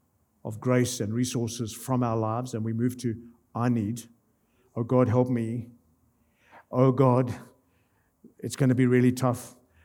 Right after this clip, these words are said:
Oh, I'm gonna be wise like Pharaoh and Joseph. I'm gonna start to store up because it could get really, really bad." Under the new covenant, we've been released from those kind of cycles. "Take no thought for tomorrow" is almost what Jesus says,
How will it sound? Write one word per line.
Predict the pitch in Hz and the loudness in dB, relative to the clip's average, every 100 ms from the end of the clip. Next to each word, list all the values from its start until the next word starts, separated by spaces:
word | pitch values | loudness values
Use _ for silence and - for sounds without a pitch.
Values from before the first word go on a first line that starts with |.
| - | 6
Oh, | 156 156 | 10 10
I'm | 165 | 10
gonna | 151 143 | 8 6
be | 135 | 6
wise | 131 139 135 117 | 6 6 6 4
like | 127 123 127 - - _ _ _ _ _ _ _ _ | 4 4 2 -10 -20 _ _ _ _ _ _ _ _
Pharaoh | - 139 131 127 120 | 0 4 6 6 4
and | 110 | 2
Joseph. | 127 127 110 | 2 2 2
I'm | 151 | 4
gonna | 214 | 4
start | 165 170 151 | 4 4 2
to | 123 | 0
store | - - 147 139 127 | -4 0 4 6 6
up | 110 - - - _ | 4 0 -16 -20 _
because | 143 123 | -4 -4
it | 123 | 2
could | 160 147 | 2 4
get | 135 | 2
really, | 123 139 143 135 | 4 6 6 6
really | 135 131 | 6 4
bad." | 123 127 120 101 90 - _ _ _ _ _ _ _ _ _ _ _ _ _ _ _ | 4 2 0 -2 -8 -20 _ _ _ _ _ _ _ _ _ _ _ _ _ _ _
Under | 143 190 | -2 2
the | 202 | 4
new | 202 | 2
covenant, | 196 151 127 123 135 - - _ _ _ _ _ _ _ _ _ _ | 2 0 0 -2 -6 -12 -20 _ _ _ _ _ _ _ _ _ _
we've | 127 | -2
been | 135 139 | 2 4
released | 139 139 170 143 - | 4 4 2 0 -2
from | 135 123 | -2 0
those | 127 135 - | 2 2 0
kind | - 127 | -4 -4
of | 117 | -4
cycles. | - 117 117 123 117 - _ _ _ _ _ _ _ _ _ _ | -4 -6 -6 -10 -12 -16 _ _ _ _ _ _ _ _ _ _
"Take | - 127 139 | -6 -2 0
no | 143 | 0
thought | 143 170 165 | 0 -2 0
for | 156 | 2
tomorrow" | 135 117 120 117 113 | 2 2 2 0 -2
is | 127 113 | -6 -6
almost | 123 123 117 117 | -4 -4 -4 -6
what | 107 | -6
Jesus | 120 113 113 | -6 -6 -8
says, | 117 113 113 | -6 -6 -8